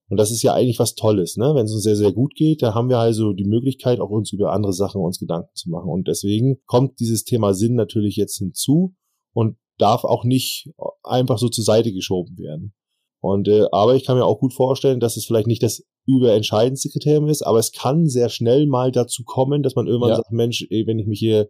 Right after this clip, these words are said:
Speaker 1: ich hab alles, alles ist Gewohnheit geworden, ne? Ich verdiene gutes Geld, ich weiß, ich finde immer nur Leute, mit denen ich klarkomme und so weiter und ich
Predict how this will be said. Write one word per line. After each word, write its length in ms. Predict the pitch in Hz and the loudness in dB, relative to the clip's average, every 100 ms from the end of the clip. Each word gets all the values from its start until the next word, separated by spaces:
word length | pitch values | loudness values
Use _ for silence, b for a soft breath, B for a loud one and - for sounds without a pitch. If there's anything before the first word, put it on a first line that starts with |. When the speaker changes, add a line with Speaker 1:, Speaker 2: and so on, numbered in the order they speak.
| - | -2
Speaker 1:
ich 80 | |
hab 160 | 131 139 | -2 -2
alles, 320 | 95 92 90 - | -2 -2 -2 0
alles 200 | 135 123 | 2 2
ist 160 | 123 | 0
Gewohnheit 640 | - 101 117 147 127 98 92 | 0 2 4 4 4 0 -2
geworden, 520 | 90 95 90 85 80 - | -2 0 0 -2 -8 -6
ne? 240 | 98 127 - _ _ _ _ - | -2 -2 -4 _ _ _ _ -20
Ich 120 | - | -4
verdiene 320 | 101 92 92 | -4 -2 -2
gutes 260 | 101 123 - | 0 -2 2
Geld, 480 | 143 139 139 135 | 4 6 6 2
ich 160 | - - | -2 -4
weiß, 240 | 101 107 | 0 0
ich 280 | 104 - - _ | 0 -8 -12 _
finde 280 | 135 131 127 | 2 4 4
immer 240 | 139 131 | 4 4
nur 260 | 127 127 - | 4 2 0
Leute, 400 | 123 123 135 139 | 2 4 4 4
mit 160 | 123 113 | 0 2
denen 100 | 117 | 0
ich 100 | - | 0
klarkomme 600 | 147 143 143 - 123 120 | 0 0 0 0 2 2
und 260 | - 120 | 2 0
so 100 | 110 | -2
weiter 440 | 98 107 123 123 107 | 0 2 4 4 2
und 100 | 107 | 2
ich 160 | 104 | -4